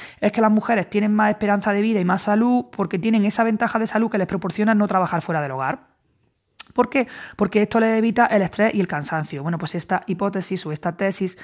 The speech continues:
resulta que se desmorona. ¿Por qué? Porque las mujeres actuales siguen teniendo mayor esperanza de vida que los hombres, eh, y sin embargo, las mujeres con trabajos remunerados se muestran más saludables tanto física como mentalmente que las que solo trabajan en su hogar. Así que esa tesis de que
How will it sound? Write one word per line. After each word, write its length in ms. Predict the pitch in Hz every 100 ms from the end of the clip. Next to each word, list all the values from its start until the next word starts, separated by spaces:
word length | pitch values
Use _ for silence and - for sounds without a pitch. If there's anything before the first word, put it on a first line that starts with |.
| - - -
resulta 380 | 190 185 185
que 240 | 185 185 190
se 160 | - 175
desmorona. 480 | 151 143 147 139 -
¿Por 260 | 196 196
qué? 180 | 220 180 - - -
Porque 220 | 196 196
las 100 | 180
mujeres 300 | 180 196 220
actuales 480 | 226 226 233 190 -
siguen 340 | - 226 233
teniendo 280 | 233 226 185
mayor 180 | 170 196
esperanza 360 | - 214 220
de 60 | 208
vida 200 | 220 214
que 80 | 214
los 100 | 220
hombres, 400 | 240 220 240 302 _
eh, 380 | 240 175 160 -
y 140 | 208 180
sin 160 | 233
embargo, 460 | 226 226 226 247 - - - -
las 120 | 196
mujeres 680 | 190 185 - 196 208 220 220
con 120 | 220
trabajos 320 | 214 214 202 214
remunerados 480 | 214 208 214 233 233
se 120 | 170
muestran 320 | 180 180 214
más 160 | 202 190
saludables 480 | 202 214 220 190
tanto 240 | - 180 202
física 360 | 220 - 233
como 180 | 220 185
mentalmente 640 | 165 160 196 208 214 214 294 - - -
que 80 | 185
las 100 | -
que 80 |
solo 160 | 180 196
trabajan 340 | 185 180 185
en 100 | 175
su 100 | 160
hogar. 180 | 156 185
Así 200 | 160 196
que 100 | 185
esa 160 | 190 190
tesis 340 | 196 190 196
de 140 | 190 185
que 340 | 196 190 185